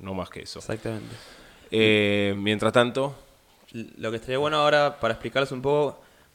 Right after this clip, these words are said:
Speaker 2: para ordenar un poco lo, las cosas, les vamos a explicar, eh, si te parece, Juan, para, para hacerlo bien, cómo iba a ser y cómo va a ser la programación normal para la gente que tengan acceso a gimnasio y,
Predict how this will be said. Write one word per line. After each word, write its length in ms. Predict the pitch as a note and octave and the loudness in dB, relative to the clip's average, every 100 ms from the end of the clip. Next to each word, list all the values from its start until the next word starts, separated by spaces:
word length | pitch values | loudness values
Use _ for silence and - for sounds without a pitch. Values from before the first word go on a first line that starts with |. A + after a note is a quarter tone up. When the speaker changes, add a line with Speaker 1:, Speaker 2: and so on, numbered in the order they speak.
| - | -8
Speaker 2:
para 160 | - A2+ | 0 0
ordenar 320 | A#2+ C3 D#3 | 2 0 0
un 100 | D#3 | 0
poco 260 | D3 D3+ D3 | 0 2 4
lo, 160 | C3 | 4
las 140 | A2+ A#2 | 4 0
cosas, 480 | - D3 E3+ E3 - - _ _ | -4 0 0 -2 -8 -20 _ _
les 80 | A2 | 0
vamos 180 | A2+ B2 | 0 0
a 40 | A#2+ | -2
explicar, 500 | A#2+ - B2+ C3+ - | -4 2 2 2 -2
eh, 400 | A2 G#2 F#2+ F#2+ | -10 -8 -10 -12
si 60 | - | -12
te 80 | G2+ | -10
parece, 200 | G#2+ A2+ | -8 -10
Juan, 260 | - A#2 A2+ | -10 -10 -10
para, 340 | G#2 G2+ G#2+ _ _ _ _ _ | -10 -10 -14 _ _ _ _ _
para 120 | G#2 | -6
hacerlo 180 | A2 B2 | -2 0
bien, 180 | C#3+ D#3 - _ - | -2 -4 -14 _ -20
cómo 280 | - D3+ E3+ | 0 4 6
iba 160 | E3+ E3 | 8 6
a 60 | |
ser 440 | D#3+ - D#3 F#3 F#3+ - | 4 0 -2 -2 -6 -10
y 80 | A#2+ | -6
cómo 360 | - C3 C3 | -4 -2 -2
va 120 | B2+ | 0
a 60 | C#3 | -2
ser 420 | - C3 D3 D#3 - | -2 -2 0 -2 -8
la 140 | - G#2+ | -10 -4
programación 400 | G#2 G2+ - A#2 | -2 -4 -6 -6
normal 540 | A2 A#2 A#2+ C#3+ C#3+ | -6 -4 -2 -2 -2
para 180 | B2 G#2 | -2 -4
la 80 | G#2+ | -6
gente 360 | B2+ B2 B2 | -10 -8 -6
que 440 | A2 G#2+ A2+ - - _ _ _ _ - | -4 -2 -2 -4 -16 _ _ _ _ 0
tengan 300 | A#2+ B2+ A#2+ | 2 4 0
acceso 400 | A2+ A#2+ A#2+ A2 | 0 -4 0 2
a 260 | A2 G#2+ | 2 2
gimnasio 800 | A2 G#2+ A2+ D3 - E3 E3+ - | -2 -6 -4 -4 -4 -6 -6 -8
y, 540 | - G#2 G2 F2 D#2 | -10 -8 -8 -8 -12